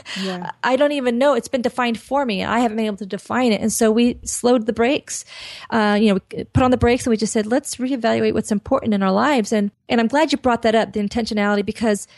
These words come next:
Speaker 1: that was the biggest thing that we did as a couple, as husband and wife, was to say, "What, what do we want our life to look like?" I mean, no kidding. What brings us joy and happiness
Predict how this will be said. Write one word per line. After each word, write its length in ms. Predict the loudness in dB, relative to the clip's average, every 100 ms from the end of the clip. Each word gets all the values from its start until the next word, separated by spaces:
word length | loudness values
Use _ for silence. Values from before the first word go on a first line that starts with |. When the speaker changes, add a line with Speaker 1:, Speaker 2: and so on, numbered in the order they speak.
| _ _ _ _ _ _
Speaker 1:
that 200 | 0 2
was 140 | 2 0
the 80 | 2
biggest 300 | 0 0 -4
thing 120 | -4
that 120 | -4
we 100 | -4
did 380 | -2 -2 0 -2 -4
as 200 | -4 -2
a 360 | 0 0 -2 -8 _
couple, 580 | -2 -2 0 0 0 -6 _ _ -6
as 160 | -2 0
husband 340 | 2 2 2
and 80 | 2
wife, 320 | 2 2 2 -2
was 260 | -2 -2 -2
to 200 | -2 -4
say, 240 | -2 -2
"What, 460 | -2 0 2 2 -2 _ -8
what 220 | -4 -2
do 80 | 2
we 100 | 4
want 200 | 4 4
our 120 | 2
life 220 | 0 -2
to 100 | -4
look 260 | -4 -6 -6
like?" 240 | -12 -10 -4
I 20 |
mean, 180 | 0 2
no 140 | 0
kidding. 520 | -2 -2 0 0 -2 -8 _ _ _ _
What 280 | 2 2 2
brings 300 | 2 2 0
us 260 | 0 0 0
joy 640 | 2 4 6 4 4 2
and 140 | -2 -4
happiness 920 | 0 0 0 0 2 4 2 -2